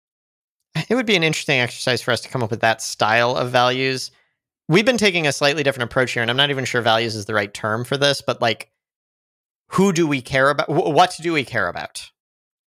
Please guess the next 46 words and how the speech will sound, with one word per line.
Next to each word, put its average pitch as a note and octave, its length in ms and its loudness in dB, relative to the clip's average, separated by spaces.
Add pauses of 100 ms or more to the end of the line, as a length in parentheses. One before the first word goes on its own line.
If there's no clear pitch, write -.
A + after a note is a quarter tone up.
is A#2 120 -2
the A#2+ 100 0
approach G#2+ 340 -2
we've G#2+ 100 -6
been A2 100 -6
taking. A2 240 -6
Because A#2+ 280 -2
one D#3+ 160 2
of F#3 60 2
the D#3+ 60 -2
problems C#3 520 0
we've A#2+ 120 -8
been A#2+ 80 -6
having, A2 360 -2 (520)
there's D3 140 2
this D3 120 -4
employee-led F#3 640 2
group C3 340 -2 (520)
called A#2+ 220 0
idea, G#2+ 720 -2
which - 180 -10
is G2+ 120 -6
an G2+ 60 -6
acronym F#2+ 460 -6
that F#2 140 -8
stands F2+ 260 -6
for G2 140 -8
stuff, G#2+ 340 -4 (300)
um, A2+ 480 -2
that D#3+ 240 0
basically F#3 360 2
decides, C#3+ 360 0
like, A#2+ 140 -4
they F3 100 4
have F#3+ 100 2
a F3 40 -6
certain D#3 200 -6
amount C#3+ 160 0
of C3+ 60 -4
time B2 240 -4
to G3+ 100 -12
just, A#3+ 200 0
like, E3+ 220 0
do F3 320 0
stuff - 440 0
that C#3 220 0